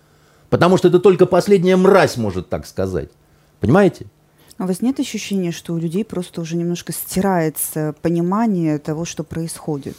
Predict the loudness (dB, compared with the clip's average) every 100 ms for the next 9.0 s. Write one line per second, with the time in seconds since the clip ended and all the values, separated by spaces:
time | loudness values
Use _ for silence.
0 | -6 2 4 4 2 2 -2 0 2 4
1 | 4 2 0 2 4 2 0 2 2 0
2 | 0 2 4 2 2 0 2 4 2 2
3 | -8 -8 2 6 6 6 2 -4 -6 0
4 | 2 2 0 0 2 2 2 2 2 4
5 | 2 2 2 2 4 4 4 2 0 2
6 | 4 6 4 2 2 0 0 -4 0 2
7 | 2 4 2 2 -2 -2 -2 -6 _ _
8 | _ _ _ _ _ _ _ 2 2